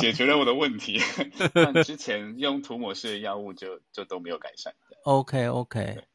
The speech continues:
Speaker 1: 对，
Speaker 2: 你，
Speaker 1: 对
Speaker 2: 你今天在
Speaker 1: ivermectin 心存感激。
Speaker 2: <laughs> 你今天在节目上有提那个英国，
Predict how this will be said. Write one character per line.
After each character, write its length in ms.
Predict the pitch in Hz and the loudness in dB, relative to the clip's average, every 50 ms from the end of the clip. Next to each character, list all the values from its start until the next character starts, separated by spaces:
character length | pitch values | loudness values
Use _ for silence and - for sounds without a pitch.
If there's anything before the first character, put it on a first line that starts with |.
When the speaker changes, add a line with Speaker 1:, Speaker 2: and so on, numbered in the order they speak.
| _ _ _ _ _ _ _ _ _ _ _ _ _ _ _ _ _ _ 190 | _ _ _ _ _ _ _ _ _ _ _ _ _ _ _ _ _ _ -12
Speaker 1:
对， 140 | 202 196 - - | -12 -8 -8 -8
Speaker 2:
你， 60 | 170 | -2
Speaker 1:
对 120 | - 185 - | 2 4 4
Speaker 2:
你 80 | 208 | 4
今 160 | 208 220 233 | 4 2 6
天 260 | 240 247 247 247 247 247 | 8 8 8 10 8 8
在 300 | 277 240 233 220 202 196 | 8 8 8 8 8 6
Speaker 1:
ivermectin 20 | |
心 240 | 185 165 139 135 139 139 | 4 2 2 0 0 0
存 280 | - - 107 101 104 113 | 0 -2 -2 -2 -2 -2
感 260 | - 82 78 85 - | -2 -2 -2 -6 -8
激。 140 | - - 104 - - - 247 208 - 220 165 | -8 -6 -6 -2 6 6 6 8 8 6 6
Speaker 2:
<laughs> 360 | - 220 131 - - - - | 6 0 -4 -6 -6 -2 2
你 80 | 185 180 | 2 6
今 120 | 165 240 247 | 8 8 8
天 100 | 262 262 | 8 8
在 200 | 269 254 247 220 | 8 8 6 6
节 260 | - - 196 175 175 | 6 8 8 10 10
目 220 | 190 214 214 208 | 10 8 8 6
上 280 | 190 - 214 196 175 160 | 8 10 10 10 10 10
有 140 | 143 127 117 | 8 8 6
提 500 | 113 - - - 147 120 120 123 123 127 | 4 0 -4 -2 0 2 4 4 2 4
那 140 | 143 151 156 | 2 2 2
个 500 | 139 143 123 117 110 110 110 110 113 - - - | 4 4 6 6 6 4 4 0 -2 -6 -6 0
英 180 | - 170 175 | 4 4 6
国， 560 | 175 - 143 123 120 120 120 117 120 117 117 | 6 8 8 10 10 10 10 10 8 4 0